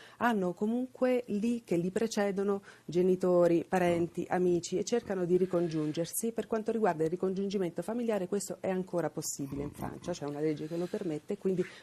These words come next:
Speaker 1: quella è una speranza per alcuni di loro.
Speaker 2: Queste cronache, quelle che abbiamo ascoltato, questi racconti di Riccardo Gatti sul Mediterraneo, di Cecilia Rinaldini sulle Alpi, eh, italo-francesi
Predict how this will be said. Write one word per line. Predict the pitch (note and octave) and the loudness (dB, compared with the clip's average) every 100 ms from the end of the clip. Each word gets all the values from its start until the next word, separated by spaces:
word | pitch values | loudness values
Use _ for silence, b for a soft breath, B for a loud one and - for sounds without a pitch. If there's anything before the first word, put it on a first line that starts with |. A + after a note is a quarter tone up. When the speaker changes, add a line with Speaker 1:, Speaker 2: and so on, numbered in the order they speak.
| - | 0
Speaker 1:
quella | G#3+ F#3+ | 4 6
è | |
una | F3+ E3 | 4 2
speranza | - - D3+ C#3 - C#3+ | -2 -2 0 -2 -6 -6
per | C#3 | -6
alcuni | - - C3+ | -6 -6 -6
di | - | -6
loro. | - | -6
Speaker 2:
Queste | - C#3+ - - B2+ | 4 4 4 4 4
cronache, | A2+ F2+ E2 D#2+ F2 - | 6 4 2 -2 -6 -8
quelle | - A2+ G#2+ | -2 2 2
che | A2+ | 2
abbiamo | G2 G#2+ | 2 2
ascoltato, | G#2 - G2+ - F2+ - | 2 -2 -2 0 0 0
questi | - A2 - | -4 -2 2
racconti | A2+ - A2 E2 F#2 | 0 2 0 0 0
di | F#2 | -2
Riccardo | F#2 A2 G2 G2 | 2 2 4 4
Gatti | G#2+ A#2 - - G2 | 4 2 0 -4 -2
sul | - A2+ | -2 0
Mediterraneo, | G#2+ G2+ F#2 G2+ F#2 E2+ E2 | 0 0 0 0 0 0 -2
di | E2+ F#2+ | -4 -4
Cecilia | G2+ A2+ G#2+ | -2 0 2
Rinaldini | G#2 G2+ G2 A2 A2 G#2 B B | 4 4 4 4 2 2 B B
sulle | - B2+ A#2+ | -4 0 4
Alpi, | B2 B2 G2+ A#2 G#2 - | 4 2 0 -4 -4 -2
eh, | G#2 G2+ | -4 -2
italo-francesi | B2 B2+ A#2+ - B2+ A2+ - B2+ G2 G#2+ | 0 2 2 2 2 2 2 4 2 -2